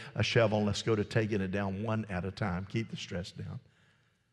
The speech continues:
I've said to you over and over, put things in your mind, send them out into oblivion, and just get rid of them. Let it go. You can't do anything about it. And if God says, "I want you to deal with it," he has the ability to send it right back.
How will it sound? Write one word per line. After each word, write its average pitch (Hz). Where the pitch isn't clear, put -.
I've 160
said 151
to 135
you 143
over 139
and 120
over, 95
put -
things 135
in 131
your 117
mind, 104
send 147
them 135
out 135
into 113
oblivion, 92
and 107
just 110
get -
rid 95
of 85
them. 92
Let 104
it 95
go. 80
You 113
can't 117
do 127
anything 123
about 139
it. 165
And 131
if 110
God 139
says, 120
"I 135
want 135
you 135
to 113
deal 117
with 123
it," -
he 123
has 110
the 101
ability 107
to 95
send 98
it -
right 87
back. -